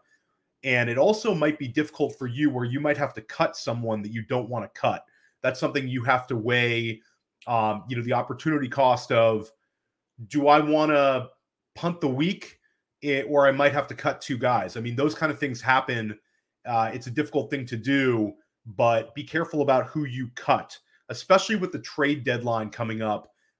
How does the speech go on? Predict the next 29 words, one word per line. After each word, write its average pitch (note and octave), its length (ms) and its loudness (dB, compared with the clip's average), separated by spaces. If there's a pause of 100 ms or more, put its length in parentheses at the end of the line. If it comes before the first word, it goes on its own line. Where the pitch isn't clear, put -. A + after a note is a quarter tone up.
where A2+ 160 0
certain C3 300 -4
guys' B2 260 2
values A#2 440 2
are A2+ 60 -8
gonna A2 240 -2
kinda A2 240 -4
move A2+ 260 -2
up A2 160 0
and G#2 140 -6
down A2 280 2
here. G2 300 -6 (460)
Um, A#2+ 320 6
as C3+ 180 6
a C#3+ 60 2
look D#3 260 2
ahead, A#2+ 540 6 (560)
next D3+ 360 4
week D3+ 400 -2
is B2+ 200 -2
Baltimore, C3+ 640 -2
Cincinnati, B2 920 0
New B2 200 -2
England, B2 360 -4
and A#2 200 -8
the A2+ 40 -6
New A#2+ 100 -6
York A2+ 280 -6
Jets B2+ 560 0